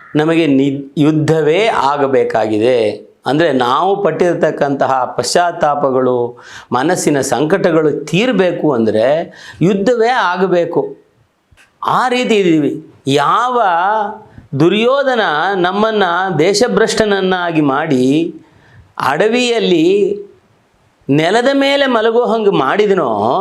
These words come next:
ಆ ದುರ್ಯೋಧನ ಉಸಿರಿಲ್ಲದೆ ನೆಲದ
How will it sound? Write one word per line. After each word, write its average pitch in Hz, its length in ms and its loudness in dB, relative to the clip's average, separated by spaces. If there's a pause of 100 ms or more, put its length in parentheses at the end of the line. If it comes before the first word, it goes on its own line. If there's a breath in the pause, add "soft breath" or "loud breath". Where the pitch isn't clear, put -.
(1800)
ಆ 175 320 0
ದುರ್ಯೋಧನ 180 720 2 (1000 soft breath)
ಉಸಿರಿಲ್ಲದೆ 208 800 2
ನೆಲದ 160 320 0